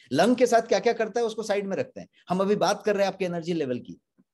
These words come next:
ये आपके ब्लड प्रेशर को शूट कर देता है, हार्ट रेट को बढ़ा देता है, आपके पूरे, अ, हार्ट में, पूरे बॉडी में जो ब्लड का फ्लो है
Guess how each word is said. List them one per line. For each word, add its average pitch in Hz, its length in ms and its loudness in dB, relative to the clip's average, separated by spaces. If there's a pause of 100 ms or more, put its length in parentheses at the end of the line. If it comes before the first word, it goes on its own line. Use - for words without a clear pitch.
(640)
ये 214 120 4
आपके 185 380 0
ब्लड 160 360 -2
प्रेशर 175 300 -2
को 190 160 -6
शूट - 400 -4
कर 120 180 -2
देता 113 240 -4
है, 104 140 -4
हार्ट 151 340 0
रेट 156 280 -2
को 208 120 -2
बढ़ा 160 200 2
देता 165 280 -4
है, 180 160 -12 (880)
आपके 156 220 -2
पूरे, 208 340 2 (380)
अ, 123 280 0
हार्ट 170 300 0
में, 170 280 -2
पूरे 160 240 -4
बॉडी 147 340 0
में 175 140 -2
जो 170 100 -2
ब्लड 147 280 -2
का 180 140 -2
फ्लो 175 300 0
है 135 260 0